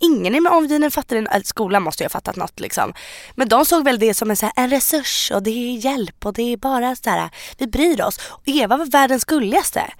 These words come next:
Speaker 1: Hon
Speaker 2: alltså,
Speaker 1: var
Speaker 2: kanske med god
Speaker 1: skitgullig.
Speaker 2: mening då, men
Speaker 1: Ja,
Speaker 2: jävligt
Speaker 1: det var god
Speaker 2: efterblivet.
Speaker 1: mening.
Speaker 2: Alltså, det var säk-, det var säkert andra, vad ska vi säga, vithudade som behövde det mer
Speaker 1: Ja,
Speaker 2: i klassen,
Speaker 1: och det
Speaker 2: liksom.
Speaker 1: roligaste var att jag alltid fick komplimanger för mina texter och de var så bra och långa, liksom.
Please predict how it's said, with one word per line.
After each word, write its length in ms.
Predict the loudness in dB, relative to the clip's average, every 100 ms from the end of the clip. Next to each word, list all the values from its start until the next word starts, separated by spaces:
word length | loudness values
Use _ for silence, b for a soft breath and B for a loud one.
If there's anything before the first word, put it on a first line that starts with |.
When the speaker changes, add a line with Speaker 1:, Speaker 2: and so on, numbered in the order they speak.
| B B
Speaker 1:
Hon 120 | 4
Speaker 2:
alltså, 140 | 6
Speaker 1:
var 80 | 6
Speaker 2:
kanske 280 | 6 6 4
med 140 | 2
god 120 | 4 4
Speaker 1:
skitgullig. 200 | 6 4
Speaker 2:
mening 460 | 4 4 2 2
då, 140 | 2 4
men 100 | 6
Speaker 1:
Ja, 80 |
Speaker 2:
jävligt 280 | 6 6 4
Speaker 1:
det 60 | 4
var 80 | 4
god 100 | 4
Speaker 2:
efterblivet. 380 | 2 4 4 4
Speaker 1:
mening. 200 | 0 0
Speaker 2:
Alltså, 180 | 0 0
det 80 | 0
var 120 | 0
säk-, 420 | 2 2 2 -2
det 60 | -2
var 120 | 0
säkert 360 | 2 2 0 -2
andra, 400 | 0 0 0 2
vad 120 | 0
ska 120 | 0
vi 40 |
säga, 320 | 0 2 2 0
vithudade 880 | -2 -4 -6 -6 -4 0 0 2 0
som 160 | 0
behövde 320 | 0 -2 -2
det 100 | -4
mer 240 | -2 -2 2
Speaker 1:
Ja, 380 | 4 8 6 6
Speaker 2:
i 120 | 0
klassen, 300 | -2 -4 0
Speaker 1:
och 40 | 2
det 60 |
Speaker 2:
liksom. 180 | 4 4
Speaker 1:
roligaste 380 | 4 2 4 4
var 240 | 6 6
att 100 | 4
jag 80 | 2
alltid 480 | 4 2 2 0 0
fick 160 | -2 -4
komplimanger 480 | -4 -2 0 -2 -4
för 120 | -4
mina 200 | -2 -2
texter 580 | -4 -6 -6 -2 0 0
och 60 |
de 120 | 0
var 80 | 0
så 120 | 0
bra 440 | -4 0 4 6 6
och 100 | 4
långa, 420 | 4 2 0 -2
liksom. 440 | -2 -2 -2 -2